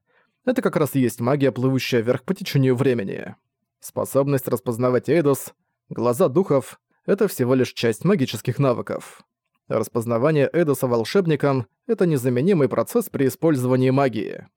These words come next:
Глаза духов — это всего лишь самая высокоуровневая версия этой способности восприятия, имеющаяся у абсолютно каждого волшебника.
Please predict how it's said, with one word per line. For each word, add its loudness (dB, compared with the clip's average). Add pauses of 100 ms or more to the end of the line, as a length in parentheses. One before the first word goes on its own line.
(560)
Глаза 0
духов — 0 (100)
это -2
всего 0
лишь 2
самая 0
высокоуровневая 2
версия 0
этой -2
способности -2
восприятия, 2 (440)
имеющаяся 2
у 6
абсолютно 0
каждого 2
волшебника. -2